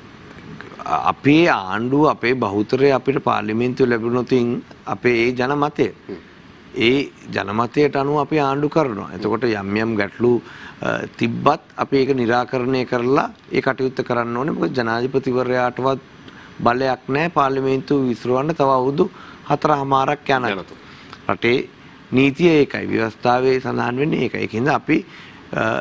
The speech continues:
Speaker 1: ඒ කටයුත්ත කරන්න සිදු වෙනවා. අනිත් එක දහනවන සංශෝධනය අනුව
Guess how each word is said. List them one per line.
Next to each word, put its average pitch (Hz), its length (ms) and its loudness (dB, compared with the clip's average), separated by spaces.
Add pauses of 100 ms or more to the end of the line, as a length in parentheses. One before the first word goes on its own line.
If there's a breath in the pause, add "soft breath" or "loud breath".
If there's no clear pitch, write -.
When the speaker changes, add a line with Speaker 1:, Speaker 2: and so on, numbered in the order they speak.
(120)
Speaker 1:
ඒ 139 200 4
කටයුත්ත 151 500 -2
කරන්න 143 360 -2
සිදු 123 240 0
වෙනවා. 135 220 2
අනිත් 143 240 -4
එක 139 100 2
දහනවන 113 440 0
සංශෝධනය 120 720 0
අනුව 110 400 0